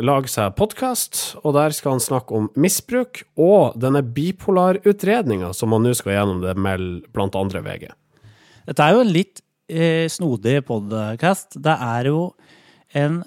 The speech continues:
Speaker 2: kommersiell podcast, for det er Tassimo. De har jo sin egen logo til og med på liksom bildet til podcasten.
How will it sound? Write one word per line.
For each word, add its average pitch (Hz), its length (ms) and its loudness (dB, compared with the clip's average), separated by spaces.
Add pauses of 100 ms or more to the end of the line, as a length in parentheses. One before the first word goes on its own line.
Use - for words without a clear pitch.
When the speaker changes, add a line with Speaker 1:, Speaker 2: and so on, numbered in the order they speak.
(360)
Speaker 2:
kommersiell 147 640 0
podcast, 127 480 -6
for - 160 -4
det 147 140 0
er - 160 -10
Tassimo. 156 680 0 (200)
De 143 140 -4
har 151 180 2
jo 131 80 0
sin 139 200 -4
egen 127 360 -4 (240)
logo 117 420 -2
til 156 160 -2
og 151 40 -4
med 185 200 -2 (120)
på 139 160 -8 (100)
liksom 127 300 -4 (180)
bildet 117 520 -4 (140)
til 117 200 -10
podcasten. 95 600 -10